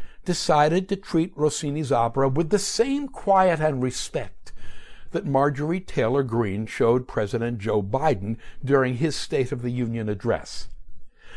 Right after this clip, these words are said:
The Paisiellisti were well organized, and with their constant jeering, catcalling, hissing, and whistling, they made the performance a living hell for the rest of the audience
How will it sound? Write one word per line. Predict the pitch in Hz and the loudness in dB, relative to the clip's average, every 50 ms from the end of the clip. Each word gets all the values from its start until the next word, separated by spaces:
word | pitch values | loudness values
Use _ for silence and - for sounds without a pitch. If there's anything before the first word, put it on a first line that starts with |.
| - | -2
The | - 170 | 0 0
Paisiellisti | - - - 226 254 202 - 190 165 147 156 190 190 - - - 202 190 202 185 - - - - - - | 0 2 2 2 2 2 2 2 2 2 2 2 0 -2 -2 -2 -2 -2 -2 -2 -6 -8 -12 -14 -4 2
were | 151 139 | 4 4
well | 127 117 123 131 139 156 | 4 4 4 4 6 6
organized, | 165 156 151 131 127 113 98 85 76 - - 78 - - - - | 6 6 6 4 2 0 -2 -4 -6 -8 -12 -16 -16 -16 -12 -8
and | - 110 107 | -6 -6 -4
with | 110 120 113 | -4 -2 0
their | 120 110 107 | 0 0 0
constant | - - - - 190 185 180 - - - - 110 101 92 | -2 -6 -6 -2 -2 -2 -2 -2 -6 -8 -8 -8 -8 -8
jeering, | - - 165 165 156 147 147 147 156 151 - - - - | -4 0 0 2 2 0 -2 -4 -6 -6 -8 -10 -10 -4
catcalling, | - - 185 175 - - - 160 139 143 147 151 135 - | 0 2 2 2 2 0 0 2 2 2 0 -2 -2 2
hissing, | - 214 190 - - 180 175 170 - - | 2 2 2 2 0 -4 -4 -4 -6 -6
and | 131 123 131 127 123 156 | -4 -4 -2 -2 -2 0
whistling, | - - - - - 131 92 80 85 95 - - - - - - - - - - - - | 0 0 0 -2 -2 -4 -4 -4 -6 -8 -10 -10 -10 -10 -12 -14 -16 -16 -16 -16 -10 2
they | - 151 | 4 4
made | 143 139 143 156 156 | 6 8 6 6 6
the | 180 | 4
performance | - 190 170 - - 139 123 131 143 127 - | 0 0 -2 0 2 2 2 2 0 0 0
a | 127 | 0
living | 123 131 151 156 147 160 156 | 0 2 2 2 2 0 0
hell | 143 127 123 156 127 95 98 107 | -2 -2 -2 -2 0 0 0 -2
for | - - 117 | -2 -4 -4
the | 110 104 | -4 -2
rest | 110 127 127 - - - | 0 0 -2 -2 -4 -10
of | 113 104 | -10 -8
the | 107 117 - | -8 -8 -4
audience | - 127 127 127 135 139 156 165 151 - | 0 0 2 2 2 0 0 -2 -4 -6